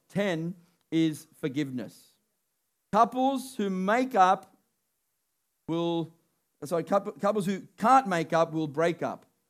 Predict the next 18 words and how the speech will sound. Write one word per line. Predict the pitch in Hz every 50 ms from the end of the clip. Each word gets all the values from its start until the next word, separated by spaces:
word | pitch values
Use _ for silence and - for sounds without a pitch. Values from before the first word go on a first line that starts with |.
| _ _ _ _ _
We | 147 143
have | 151 175 185 170 -
to | 196
be | 170 160 165 156 -
able | 151 156 165 165 156 160
to | 160 - - 160 156
make | 147 151 156 165 170 165 160 -
up. | 151 117 92 - - _ _ _ _ _ _ _ _ _ _ _ _ _ _ _ _ _ _ _ _ _ _
And | 143 160
that's | 196 202 -
all | - 214 214 214 202
of | 190 175 139 - -
the | 165 160
past | - - 170 185 180 180 170 -
hurts, | 120 156 170 175 175 170 165 -
the | - 151 135
past | 131 160 160 165 151 - 139 123
build-ups. | 165 175 175 160 170 165 160 147 - - -